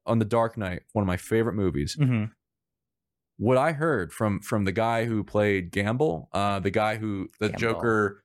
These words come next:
Speaker 1: slits his,
Speaker 2: Oh,
Speaker 1: uh,
Speaker 2: yeah, yeah, yeah,
Speaker 1: his
Speaker 2: yeah.
Speaker 1: mouth with, or
Speaker 2: Yes.
Speaker 1: whatever with, like, the
Speaker 2: With the
Speaker 1: blade, he
Speaker 2: blade.
Speaker 1: sti-, sticks the blade in his mouth.
Speaker 2: Mm-hmm.
Speaker 1: He was talking about working with Heath Ledger and, and what, like, that set was like, and he, he would ask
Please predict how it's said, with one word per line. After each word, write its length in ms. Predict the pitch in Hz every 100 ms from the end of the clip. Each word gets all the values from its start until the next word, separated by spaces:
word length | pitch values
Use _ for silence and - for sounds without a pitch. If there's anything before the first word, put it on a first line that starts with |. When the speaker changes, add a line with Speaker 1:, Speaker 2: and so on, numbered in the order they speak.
| _
Speaker 1:
slits 480 | - - 123 113 -
his, 180 | 107 92
Speaker 2:
Oh, 220 | 151 151
Speaker 1:
uh, 120 | 139
Speaker 2:
yeah, 100 | 139
yeah, 400 | 135 127 123 113
yeah, 100 | 104
Speaker 1:
his 120 | 104
Speaker 2:
yeah. 60 | 98
Speaker 1:
mouth 460 | 95 95 104 135 -
with, 220 | 98 95
or 120 | 101
Speaker 2:
Yes. 80 | 98
Speaker 1:
whatever 320 | 101 107 110
with, 240 | 95 95 98
like, 180 | 92
the 80 | -
Speaker 2:
With 40 | 85
the 80 |
Speaker 1:
blade, 200 | 90 92
he 60 | 104
Speaker 2:
blade. 260 | 107 101 95
Speaker 1:
sti-, 140 | 98
sticks 240 | - 104
the 80 | -
blade 220 | 90 90 92
in 60 |
his 140 | 95 92
mouth. 240 | 101 107
Speaker 2:
Mm-hmm. 80 | 98 92 _ _ _ _ _ _ _ _ _ _ _
Speaker 1:
He 100 | 131
was 120 | 143
talking 300 | 143 131 131
about 240 | 110 104 92
working 320 | 107 104 98
with 120 | 92
Heath 240 | 101 95
Ledger 320 | 95 90 80 82
and, 180 | 101
and 120 | 92 107
what, 140 | 104 92 107
like, 200 | 104 110
that 160 | 101
set 260 | - 117 -
was 180 | 104 95
like, 260 | 78 76
and 100 | 101
he, 120 | 107 -
he 220 | - 123
would 100 | 123
ask 300 | 110 110 -